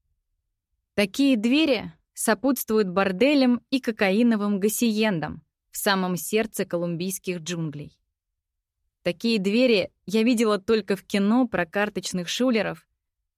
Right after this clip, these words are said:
наркотрафик и бандитские разборки в маленьком Токио, Чикаго, Сингапуре. Они обиты толстыми полосами железа,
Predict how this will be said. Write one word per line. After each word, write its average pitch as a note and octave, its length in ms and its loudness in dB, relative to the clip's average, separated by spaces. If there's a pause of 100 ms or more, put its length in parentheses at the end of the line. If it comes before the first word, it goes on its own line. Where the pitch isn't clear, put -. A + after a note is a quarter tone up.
наркотрафик G#3 840 0 (400)
и A3+ 60 2
бандитские G3+ 680 0
разборки F#3+ 560 0
в F3 80 -2
маленьком F#3 560 -2
Токио, G#3+ 640 0 (180)
Чикаго, F#3 720 -2
Сингапуре. F3 800 -6 (1500)
Они A3 400 4
обиты G#3+ 640 0 (180)
толстыми A3+ 520 2
полосами G#3 640 0
железа, F#3+ 640 -2